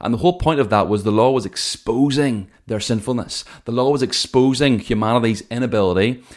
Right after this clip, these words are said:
uh, to keep God's law and God's rules in and of their, their own accord. And so what was crying out to us in the Old Covenant? We need a Savior, we need a rescuer.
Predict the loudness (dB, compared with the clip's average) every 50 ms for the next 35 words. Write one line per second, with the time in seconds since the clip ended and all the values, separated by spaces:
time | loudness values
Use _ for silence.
0 | -20 -16 -16 -16 -14 -12 -12 -2 2 4 4 4 2 0 0 2 2 2 0 0
1 | 0 0 2 2 2 0 0 -4 -12 -20 -20 -20 -20 _ -14 -12 -10 -8 -2 0
2 | 0 0 0 0 0 2 2 2 2 0 -2 -4 -8 -6 -4 -2 0 0 0 0
3 | 0 -2 -2 -4 -6 -10 _ -4 -2 0 0 0 -2 -2 0 0 2 2 4 2
4 | 0 0 -2 -4 -4 -2 -2 -4 -4 -4 -6 -8 -8 -10 -12 -6 -2 0 2 2
5 | 2 2 0 0 0 -2 -2 -2 -2 -4 -4 -2 0 0 -2 -2 -2 -6 -4 -4
6 | -4 -6 -6 -10 -20 -20 -20 -14 -10 -4 0 2 2 2 2 0 0 2 0 0
7 | 0 -2 -4 -4 0 0 0 0 2 0 0 0 0 0 -2 0 0 0 2 0
8 | 0 0 -2 -4 -4 -6 -6 -6 -6 -10